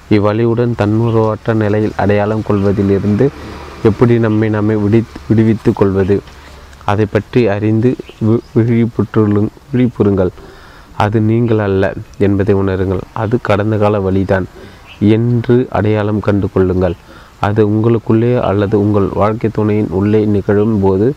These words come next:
அதற்கு சாட்சியாக இருங்கள். அதனுடன் உங்களுடைய தன்னுருவற்ற நிலையில் அடையாளம் கொள்வது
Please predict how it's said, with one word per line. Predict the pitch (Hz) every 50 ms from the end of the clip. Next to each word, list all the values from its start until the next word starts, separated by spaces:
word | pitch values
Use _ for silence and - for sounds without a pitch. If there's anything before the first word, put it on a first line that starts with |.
| - - - - - - - -
அதற்கு | - 98 98 110 110 - - 110
சாட்சியாக | 104 - 107 107 107 107 - - 110 104 107 104 107
இருங்கள். | 107 101 101 92 95 92 90 - - - 110 - - - -
அதனுடன் | 90 95 101 110 110 107 107 101 110 123 139 - - - - - - - - -
உங்களுடைய | - 107 110 110 113 110 107 101 107 107 104 -
தன்னுருவற்ற | - 104 104 107 113 117 110 113 113 110 101 - - 107
நிலையில் | 107 101 95 98 98 101 104 -
அடையாளம் | - - 95 98 98 101 107 110 107 101 -
கொள்வது | 98 101 98 98 98 95 87 104